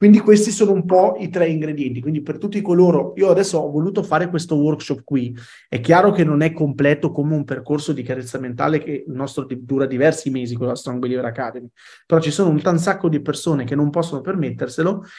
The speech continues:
e che non hanno idea neanche da dove partire. Ora, farlo da voi stessi, potete provarci,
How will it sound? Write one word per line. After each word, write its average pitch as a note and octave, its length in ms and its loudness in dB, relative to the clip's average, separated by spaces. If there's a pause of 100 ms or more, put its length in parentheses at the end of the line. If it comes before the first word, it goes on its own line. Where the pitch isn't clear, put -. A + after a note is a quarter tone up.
(200)
e G3 120 4
che G3+ 80 8
non G#3+ 120 8
hanno D4 140 6
idea G#3+ 240 8
neanche A3 300 2
da F3+ 100 2
dove G3 300 4
partire. C#3 480 -4
Ora, D3 360 -2 (580)
farlo G3 360 6
da F3 140 4
voi E3 220 2
stessi, G3+ 720 -4 (920)
potete D3 340 -2
provarci, D3 680 0